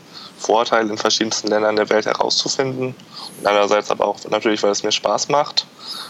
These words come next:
Perpetual Traveler heißt ganz einfach, äh, ich möchte möglichst frei leben, möglichst ohne Steuern, ohne überbordende Bürokratie, Regulierung und so weiter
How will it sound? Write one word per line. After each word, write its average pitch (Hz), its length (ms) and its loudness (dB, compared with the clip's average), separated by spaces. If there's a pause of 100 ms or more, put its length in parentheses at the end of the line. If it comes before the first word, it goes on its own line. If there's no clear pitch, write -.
(140)
Perpetual 117 360 2
Traveler 131 400 0
heißt 113 240 0
ganz 117 240 -2
einfach, 104 560 -2 (480)
äh, 104 180 4
ich - 140 -4
möchte 113 240 -2
möglichst 113 320 -2
frei 107 240 2
leben, 143 420 0
möglichst 104 560 0
ohne 110 280 2
Steuern, 117 480 2
ohne 104 440 0
überbordende 101 920 2
Bürokratie, 104 680 0
Regulierung 110 760 2 (480)
und 110 160 -4
so 98 100 0
weiter 120 560 2